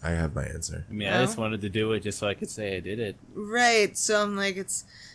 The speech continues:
Speaker 3: it's, do I wanna just say I did this and got away with it? Do I wanna just annoy the piss out of so-, oh my God, it's Sean Helms. Sorry. Anyway.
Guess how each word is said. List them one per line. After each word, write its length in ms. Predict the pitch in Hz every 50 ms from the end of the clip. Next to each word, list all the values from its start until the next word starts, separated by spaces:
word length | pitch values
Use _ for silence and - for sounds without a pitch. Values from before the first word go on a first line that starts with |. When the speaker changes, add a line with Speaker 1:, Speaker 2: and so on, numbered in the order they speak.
| - - -
Speaker 3:
it's, 380 | - 220 190 - - - - - 196 190 160
do 160 | 214 226 214
I 160 | 214 202 202 202
wanna 260 | 202 202 196 196 180
just 340 | 175 185 175 - - - -
say 520 | 208 175 175 180 190 196 202 208 208 214 208 -
I 160 | - 190 185
did 280 | 175 - 180 170 170 170
this 260 | 185 190 202 196 -
and 120 | 202 185 185
got 160 | 185 180 175
away 240 | 170 165 165 170 175
with 160 | 185 190 -
it? 220 | 247 277 302 294 285 269 - - - - - - - - _ -
Do 160 | - 208 196 196
I 100 | 202 202
wanna 260 | 202 214 214 208 208 196
just 340 | 196 214 202 - - - 190
annoy 460 | 202 196 190 190 185 185 196 196 190
the 160 | 185 180 165 - - - - -
piss 300 | - 190 202 202 - - -
out 120 | 233 247
of 80 | 262 240
so-, 120 | - - -
oh 140 | 208 214
my 300 | 220 220 196 175 175 160
God, 420 | 156 - - 185 175 180 185 190 190
it's 180 | 180 147 - -
Sean 440 | - - - 180 180 185 185 190 190
Helms. 380 | 180 160 156 156 160 - - - - - - -
Sorry. 360 | - - 208 185 170 165 160 - - - - - - -
Anyway. 360 | 220 214 190 170 170 175